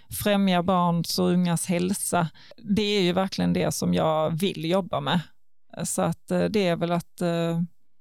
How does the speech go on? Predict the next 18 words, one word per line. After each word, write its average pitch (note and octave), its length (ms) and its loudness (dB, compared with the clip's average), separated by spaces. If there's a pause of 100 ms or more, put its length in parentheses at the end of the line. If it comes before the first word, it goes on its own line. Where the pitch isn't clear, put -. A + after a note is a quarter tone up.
(260)
hitta A3+ 340 0
vägar G3 400 2
där F3+ 140 0
man F#3 160 0
kan F3+ 500 0
bara F3+ 540 0 (220)
utveckla F#3+ 560 -2
det F3 360 0
ännu F#3+ 340 0
mer. F3+ 300 0 (340)
Eh, F3 140 2
med F#3 180 0
tanke G3+ 320 0
på - 100 -2
det G#3 140 0
behovet E3+ 680 0
och E3+ 160 -2
den F3+ 240 -2